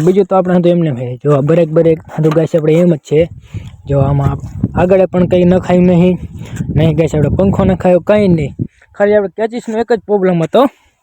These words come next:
આપણે કેચીસ આવે ને ગાઈસ આપણે એનો પ્રોબ્લેમ હતો, જે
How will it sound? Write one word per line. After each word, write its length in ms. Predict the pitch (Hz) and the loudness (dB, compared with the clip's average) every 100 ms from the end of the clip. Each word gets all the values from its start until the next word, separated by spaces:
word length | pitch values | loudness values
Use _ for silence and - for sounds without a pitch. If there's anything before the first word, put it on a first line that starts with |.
| - - - - - - - - - _ - - - | -20 -16 -16 -12 -10 -10 -8 -12 -12 _ -16 -16 -14
આપણે 180 | 156 160 151 | -10 -10 -6
કેચીસ 300 | 185 214 190 | -6 -4 -2
આવે 160 | 233 | 0
ને 60 | 240 | 0
ગાઈસ 180 | 202 185 | -2 -4
આપણે 200 | 180 170 | -6 -6
એનો 140 | 202 185 | -4 -4
પ્રોબ્લેમ 380 | 175 165 165 165 | -4 -6 -6 -10
હતો, 120 | 170 160 | -8 -4
જે 160 | 180 | -2